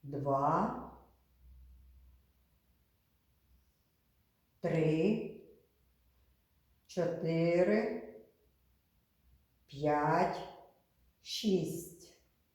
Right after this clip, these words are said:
сім, вісім, дев'ять,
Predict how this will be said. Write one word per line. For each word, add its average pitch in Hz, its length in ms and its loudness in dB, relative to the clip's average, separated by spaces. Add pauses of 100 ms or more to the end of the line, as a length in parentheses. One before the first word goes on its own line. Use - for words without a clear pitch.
(540)
сім, 170 760 0 (720)
вісім, 196 960 -2 (500)
дев'ять, 185 1040 0